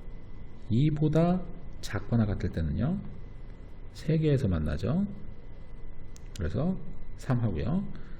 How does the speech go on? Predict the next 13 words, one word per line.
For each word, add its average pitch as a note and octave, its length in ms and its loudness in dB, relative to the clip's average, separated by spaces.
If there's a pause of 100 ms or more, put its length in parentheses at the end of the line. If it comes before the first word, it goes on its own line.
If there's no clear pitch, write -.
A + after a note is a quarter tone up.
(120)
t가 D3+ 320 2
이보다 F#2 360 4
클 D3 200 -4
때에는 A#2+ 460 2 (840)
두 G2 200 -2
개에서 F#2 240 4
만나죠. D#2 520 2 (360)
이 G#2 160 4
하면 G#2 200 2
됩니다. C#2 360 -4 (260)
이게 A2 380 2 (340)
지티 - 300 -4
함수다. F2 300 -2